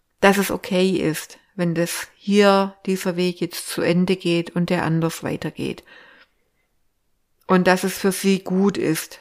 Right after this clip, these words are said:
dann diesen Körper irgendwann zurückzulassen. Aber auch die gehen nicht unbedingt leichten Herzens. Und das hängt auch damit zusammen, dass sie wissen,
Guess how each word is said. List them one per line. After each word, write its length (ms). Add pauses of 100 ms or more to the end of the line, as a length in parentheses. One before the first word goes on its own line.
dann 160
diesen 280
Körper 540
irgendwann 480
zurückzulassen. 1040 (600)
Aber 340
auch 140
die 460 (220)
gehen 340
nicht 180
unbedingt 520
leichten 420
Herzens. 720 (760)
Und 520 (160)
das 220
hängt 200 (240)
auch 200
damit 420
zusammen, 600 (560)
dass 400
sie 400
wissen, 540